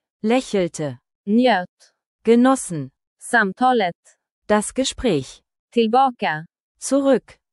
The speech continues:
Speaker 2: Att uttrycka.
Speaker 1: Um auszudrücken.
Speaker 2: En dag.
Speaker 1: Ein Tag.
Speaker 2: En dag.
Speaker 1: Eines Tages.
Speaker 2: En dag.
Speaker 1: Ein Tag.
Speaker 2: Lärde.
Speaker 1: Unterrichtet.
Speaker 2: Sina idéer.
Speaker 1: Seine Ideen.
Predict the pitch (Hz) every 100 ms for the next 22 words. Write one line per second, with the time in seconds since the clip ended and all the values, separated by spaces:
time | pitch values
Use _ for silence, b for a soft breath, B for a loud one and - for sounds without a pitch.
0 | - 208 - 254 233 - 285 - 190 156
1 | 175 _ _ - 226 254 - 254 - -
2 | 220 175 156 - 131 - _ _ 208 208
3 | 208 277 214 175 _ _ _ - 202 233
4 | 247 240 240 165 _ _ _ - 208 208
5 | 214 269 185 170 _ _ _ - 214 226
6 | 233 - 247 254 208 147 - - _ _
7 | - 208 208 214 269 190 175 _ _ _
8 | - 208 240 240 247 226 156 _ _ _
9 | - 226 226 208 254 185 185 _ _ -
10 | 226 226 269 269 269 - 156 - - _
11 | _ _ - 226 208 233 254 277 226 170
12 | 156 - _ _ - 202 220 226 202 262
13 | 269 262 160